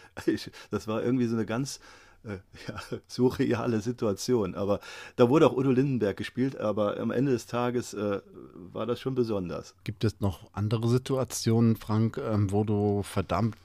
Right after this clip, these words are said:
Speaker 2: lang her von Bab, ich sag mal, in besonderer Erinnerung hast?
Speaker 1: Äh, ja, ich hatte ja eben schon gesagt, äh, von,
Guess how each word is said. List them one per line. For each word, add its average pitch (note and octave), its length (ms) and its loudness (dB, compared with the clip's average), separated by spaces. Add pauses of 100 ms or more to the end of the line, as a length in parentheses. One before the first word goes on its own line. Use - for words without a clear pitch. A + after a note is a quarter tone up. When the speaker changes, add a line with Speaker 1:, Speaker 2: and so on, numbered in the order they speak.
Speaker 2:
lang G2+ 220 2
her G2 260 2
von G#2+ 260 0
Bab, F#2+ 180 -2 (440)
ich A2 140 -6
sag G#2+ 100 -4
mal, G2+ 260 4
in F#2+ 120 2
besonderer G#2 440 2
Erinnerung A#2 560 0
hast? C#3+ 320 -8 (180)
Speaker 1:
Äh, G2+ 240 -10 (280)
ja, G#2 300 -6
ich - 120 -12
hatte A#2+ 200 0
ja G#2+ 60 2
eben A2 200 0
schon G#2 180 -4
gesagt, F#2+ 460 -4
äh, F#2+ 220 -6
von, F#2+ 480 -8